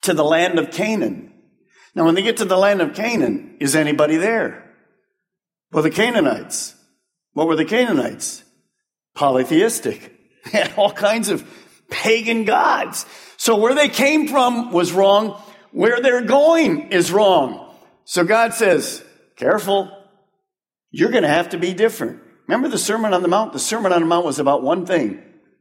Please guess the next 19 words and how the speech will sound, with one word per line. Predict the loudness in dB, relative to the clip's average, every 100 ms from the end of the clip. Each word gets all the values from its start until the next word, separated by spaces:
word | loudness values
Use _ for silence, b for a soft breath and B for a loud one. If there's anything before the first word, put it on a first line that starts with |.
| _ _
You, | -2 2 2
if | 0
you're | -2
gonna | -2 0
follow | 0 0 0
Christ, | -2 -2 -4 -14 b b
are | -8 -2
gonna | 0
live | 2 2 0
different | -2 -4 -4 -8 -10 -10
than | -6 -2
the | -2
world. | -2 -4 -6 -10 -4
You're | 0
not | 2
better | 2 0
because | 0 -4 -6
of |
you. | 2 2 2 -4 -10